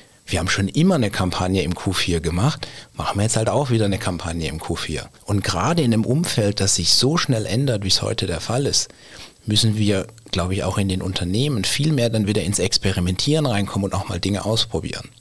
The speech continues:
So, und da muss man ja dann auch nicht immer gleich das ganze Marketingbudget verwetten oder die ganze Unternehmung verwetten. Da gibt's ja diesen tollen Ansatz von Jim Collins vom Good to Great. "Anstatt dass ich direkt mit der Kanone schieße, schieße ich doch erstmal mit einer Muskete.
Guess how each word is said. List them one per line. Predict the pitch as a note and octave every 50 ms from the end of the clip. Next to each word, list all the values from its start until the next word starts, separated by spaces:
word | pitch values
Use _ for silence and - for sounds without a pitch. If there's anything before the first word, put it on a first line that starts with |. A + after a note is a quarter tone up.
| _ _ _ -
So, | - - D#2+
und | D#2 D2+
da | E2
muss | F#2 A2 B2 - -
man | A#2 G#2+
ja | F#2+
dann | F#2+ G2 -
auch | - G2+
nicht | G#2+ A2 A2 -
immer | G#2 A#2 B2 A2
gleich | G#2+ F#2+ G2 - - -
das | - - -
ganze | - - E2+ - D#2+
Marketingbudget | E2 E2 - D#3+ - - - - C#3+ C#3 C3 B2+ - - B2 B2
verwetten | - - A#2+ A2+ A#2 A#2 A#2+ A#2
oder | G#2 G2+ G2+
die | F2+ F#2
ganze | E2 F#2 F#2+ G2+ - G#2
Unternehmung | F#2 E2+ F#2+ F2+ F2 G2 A#2 C3 C3 B2+
verwetten. | - - A#2 A#2+ A#2+ A#2 - B2 B2+ - - - - - -
Da | - -
gibt's | G2+ - -
ja | G#2
diesen | G2 G2 - F#2 F2
tollen | - - - A2+ C3+ D3+ C#3
Ansatz | F#2 G2+ A2+ G#2+ A2 G2+ -
von | - - G2+ G2 F#2+
Jim | - F#2+ F2 F2
Collins | - - - - B2 C#3+ C#3+ B2+
vom | - - A2+ A2
Good | A2+ G#2 G#2+
to | - G2+
Great. | - - G2 G2+ A#2 E3 G3 - - - - - - -
"Anstatt | G2+ G2+ - - - G2 E2+ -
dass | G2+ -
ich | G#2
direkt | G2 - F2+ F2 - A2 - -
mit | A#2 A2 G#2+ G2
der | F#2
Kanone | - - F2 E2 D#2+ E2+ G2+ C3 D#3 D3 C#3
schieße, | - - C3+ C3 B2+ - - A#2
schieße | - - - A2+ A2+ -
ich | B2+
doch | - A#2+ A2+
erstmal | D#2+ - A2 - A2+ A2
mit | A2 A2 - -
einer | - G2
Muskete. | E2+ E2 - - - - A2+ A#2 C3+ - D#3 D#3+ F#3